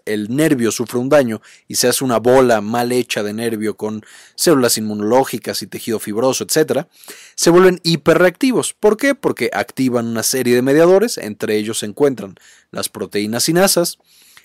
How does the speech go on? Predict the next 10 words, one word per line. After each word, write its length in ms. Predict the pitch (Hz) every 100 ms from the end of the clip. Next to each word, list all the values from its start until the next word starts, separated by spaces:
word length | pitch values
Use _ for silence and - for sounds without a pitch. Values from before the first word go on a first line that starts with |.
| _
Estas 280 | 120 - 135
básicamente 640 | 131 - 120 139 143 107
van 340 | 101 135 156 160
por 180 | 117
toda 220 | - 107 104
la 80 |
célula 280 | 101 127 107
y 60 | 101
le 120 | 104
pegan 460 | - 143 107 95